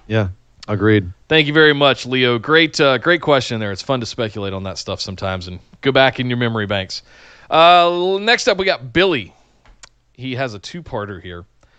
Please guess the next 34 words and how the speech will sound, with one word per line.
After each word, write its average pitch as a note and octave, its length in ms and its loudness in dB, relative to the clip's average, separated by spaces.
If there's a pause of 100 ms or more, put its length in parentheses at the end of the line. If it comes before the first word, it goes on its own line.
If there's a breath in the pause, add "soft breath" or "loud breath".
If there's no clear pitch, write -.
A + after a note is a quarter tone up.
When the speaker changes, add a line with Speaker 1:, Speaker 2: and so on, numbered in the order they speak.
(240)
Speaker 2:
How A3+ 200 0
familiar G3+ 500 2
are E3+ 180 2
you C#3 140 -2
guys A#2+ 260 0
with A#2 140 -6
T D#3 200 -6
N D3+ 80 -2
A C#3+ 140 2
Impact? A2+ 580 -2
I'm D#3 120 -2
pretty C#3+ 260 -4
much C3+ 200 -2
a A#2+ 40 -4
loyalist A#2 680 -2
to A2 100 -6
them. G2 280 -4
Speaker 1:
Mm. A#2 400 -2
Speaker 2:
Started D3+ 280 2
watching D3+ 320 2
in D3 60 0
two D3+ 140 0
thousand C#3+ 300 2
five B2 260 2
and A2+ 80 -6
still C3+ 200 0
here B2+ 200 0
today. A2+ 580 0 (280 soft breath)
Do C3 100 -2
you B2+ 60 2
have D3+ 160 4
a D3+ 60 0
favorite D#3+ 320 2
match? C#3 680 0